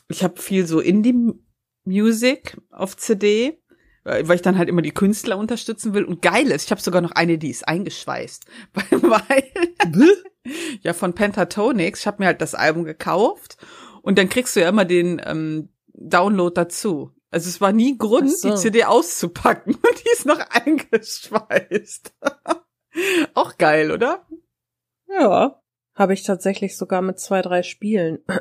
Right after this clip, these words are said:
Speaker 2: <clears throat>
Speaker 1: Ich musste auch <laughs> zwei C Ds, die uralt sind ab-, und richtig kacke inzwischen, die musste ich auch behalten. Da hängt zu viel Jugend dran.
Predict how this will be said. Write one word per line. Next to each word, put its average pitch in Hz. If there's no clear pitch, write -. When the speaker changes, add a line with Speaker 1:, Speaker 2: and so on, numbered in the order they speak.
Speaker 2:
<clears throat> 175
Speaker 1:
Ich 226
musste 202
auch 170
<laughs> 392
zwei 190
C 214
Ds, 185
die -
uralt 214
sind 180
ab-, 165
und 202
richtig 285
kacke 233
inzwischen, 151
die 185
musste 226
ich -
auch 190
behalten. 156
Da 170
hängt 196
zu 254
viel 240
Jugend 208
dran. 127